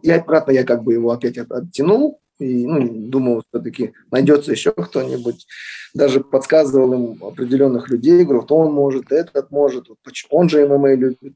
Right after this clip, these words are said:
тот М М А там любит. Ну, а обратно ко мне прикатило. <clears throat> Вот. И все, и сказали, договорились, вот надо сделать.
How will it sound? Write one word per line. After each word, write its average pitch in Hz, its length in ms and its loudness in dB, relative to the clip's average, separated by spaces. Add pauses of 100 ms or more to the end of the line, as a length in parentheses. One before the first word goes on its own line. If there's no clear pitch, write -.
тот 147 240 0
М 135 120 -6
М 131 160 -10
А 127 120 -8
там 120 340 -12 (440)
любит. 120 380 -6 (280)
Ну, 147 80 2
а 147 160 4
обратно 156 440 2
ко 139 120 0
мне - 160 -2
прикатило. 151 640 -2 (140)
<clears throat> - 320 -4 (1500)
Вот. - 340 -6 (300)
И - 140 -10
все, 311 300 0
и 123 300 0
сказали, 143 580 -2
договорились, 139 840 0 (1000)
вот 117 260 -14
надо 117 440 -6 (680)
сделать. 113 560 -4